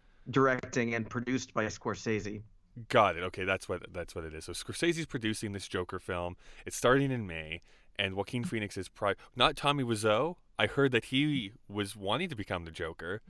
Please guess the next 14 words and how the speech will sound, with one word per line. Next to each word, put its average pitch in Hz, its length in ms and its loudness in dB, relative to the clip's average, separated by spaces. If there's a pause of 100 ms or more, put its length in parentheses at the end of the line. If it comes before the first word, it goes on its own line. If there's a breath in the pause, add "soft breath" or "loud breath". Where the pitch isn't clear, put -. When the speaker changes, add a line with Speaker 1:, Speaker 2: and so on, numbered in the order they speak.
(460 soft breath)
Speaker 2:
and 98 120 2
in 101 80 2
Hollywood, 123 420 6
all 117 160 4
you 131 100 2
have 123 80 2
to 113 100 -2
do 113 280 4
is 95 120 -6
just - 180 -8 (120)
want 135 280 0
it - 80 -4
really 120 260 0
hard. 104 440 0